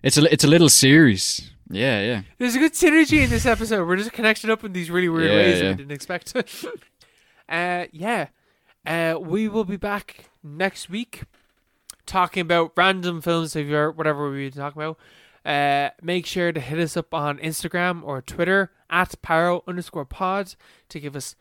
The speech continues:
Speaker 2: questions, hot takes, tell us what to do, whatever. We are literally at your bidding.
Speaker 1: We'll do whatever you
Speaker 2: <laughs>
Speaker 1: want.
Speaker 2: Or you can hit us up at, uh, email, the paro pod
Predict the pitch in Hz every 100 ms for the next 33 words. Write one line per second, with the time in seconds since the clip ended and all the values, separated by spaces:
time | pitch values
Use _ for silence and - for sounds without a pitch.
0 | _ - 214 - 214 202 202 - _ _
1 | _ _ _ - 208 - 185 190 - -
2 | - - _ - 196 202 185 196 180 160
3 | 175 175 - 165 180 180 180 170 _ _
4 | _ - 175 170 220 233 202 196 - 202
5 | 185 180 160 156 151 151 156 _ - 247
6 | 107 233 226 226 220 214 - 277 262 233
7 | 196 196 196 190 - - - 170 170 -
8 | 214 _ _ _ _ 175 170 165 - 214
9 | 175 135 123 _ _ _ _ _ _ _
10 | _ _ - _ _ _ _ 143 190 202
11 | - 180 190 196 196 - 196 202 196 -